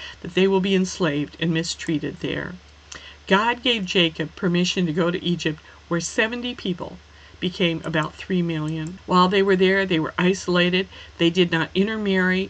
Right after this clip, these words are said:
or serve the Egyptian gods. Application number one here, always listen for current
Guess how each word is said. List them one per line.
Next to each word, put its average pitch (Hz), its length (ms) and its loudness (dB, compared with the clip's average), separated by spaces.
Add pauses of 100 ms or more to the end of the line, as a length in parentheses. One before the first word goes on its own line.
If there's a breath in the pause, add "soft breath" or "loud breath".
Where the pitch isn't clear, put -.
(120)
or 170 100 0
serve 165 520 0
the 160 120 2
Egyptian 151 500 -2
gods. 147 520 -6 (120)
Application 196 640 2
number 170 240 2
one 151 260 -4
here, 156 280 -6 (460 loud breath)
always 208 680 4
listen 180 560 2
for 160 240 -4
current 170 680 0